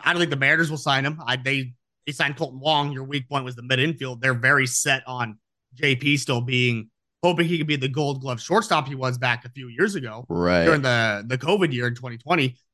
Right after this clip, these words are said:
Speaker 1: But is there any teams really that need a shortstop? I mean, I think that's what's covered. I mean, the Giants signed Correa.
Speaker 2: Yeah.
Speaker 1: Trey went to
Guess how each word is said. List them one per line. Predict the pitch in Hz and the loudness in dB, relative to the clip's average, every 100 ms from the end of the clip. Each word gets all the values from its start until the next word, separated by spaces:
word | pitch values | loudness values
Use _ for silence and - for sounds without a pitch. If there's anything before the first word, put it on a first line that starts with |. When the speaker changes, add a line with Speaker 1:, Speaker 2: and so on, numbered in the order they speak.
| _ _ - | _ _ 2
Speaker 1:
But | 143 127 117 - _ _ _ _ _ - | 4 4 2 -4 _ _ _ _ _ -8
is | 165 | 2
there | 208 | 4
any | 208 247 | 4 4
teams | 208 254 175 | 4 2 2
really | 226 | 2
that | 226 160 | 2 2
need | 202 | 0
a | |
shortstop? | - - 175 - - 175 | -4 -6 -8 -2 -2 -2
I | |
mean, | 156 | -2
I | 139 | -2
think | 131 208 - | 2 0 2
that's | 170 165 151 | -2 -2 -6
what's | 160 | -8
covered. | - 202 180 | 0 2 2
I | |
mean, | 143 | -2
the | 143 | -4
Giants | 131 143 151 165 - | -4 0 0 0 -6
signed | - 143 139 | -6 -6 -6
Correa. | 143 131 113 117 - _ _ - | -6 -2 0 0 -2 _ _ -2
Speaker 2:
Yeah. | 104 95 90 | 2 4 6
Speaker 1:
Trey | 156 160 | 4 4
went | 147 143 135 | 2 0 -2
to | 156 143 139 131 120 | 0 0 0 -4 -10